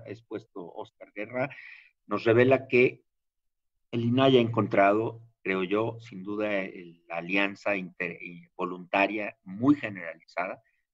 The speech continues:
de los sujetos obligados para cumplir con sus muy, hay que decir, difíciles, amplios, vastos deberes de colocar una información que es cada vez, es muy compleja,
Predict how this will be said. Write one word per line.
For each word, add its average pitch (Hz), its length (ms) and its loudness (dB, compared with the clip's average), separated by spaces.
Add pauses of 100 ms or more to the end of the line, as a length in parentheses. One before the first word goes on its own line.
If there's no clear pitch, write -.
de 90 60 -10
los 90 160 -4
sujetos 101 300 -8
obligados 87 380 -6
para 80 260 -8
cumplir 110 500 -6
con 101 180 -16
sus - 320 -20
muy, 131 600 2 (400)
hay 98 120 -2
que - 140 -4
decir, 135 380 -8
difíciles, - 720 -12
amplios, 95 580 -4
vastos 98 480 -4
deberes 90 440 -6 (480)
de 101 120 2
colocar 107 580 2
una 113 380 0
información 92 920 -6 (420)
que 95 100 2
es 101 120 -4
cada 107 200 0
vez, 98 200 -4 (460)
es 113 240 2
muy 104 280 4
compleja, 95 760 -6